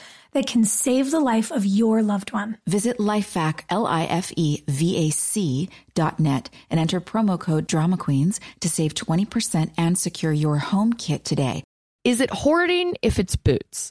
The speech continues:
Speaker 3: I don't think so. A woman can never have too many <laughs> pairs of boots. It's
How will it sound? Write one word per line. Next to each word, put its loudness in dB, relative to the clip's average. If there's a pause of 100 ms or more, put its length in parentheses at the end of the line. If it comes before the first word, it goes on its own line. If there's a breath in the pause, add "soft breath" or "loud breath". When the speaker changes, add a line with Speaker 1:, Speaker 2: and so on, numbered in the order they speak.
(100)
Speaker 3:
I 0
don't 2
think -2
so. -4 (180)
A 2
woman 2
can 2
never 4
have 0
too 2
many 4
<laughs> -
pairs 2
of -2
boots. 0
It's -2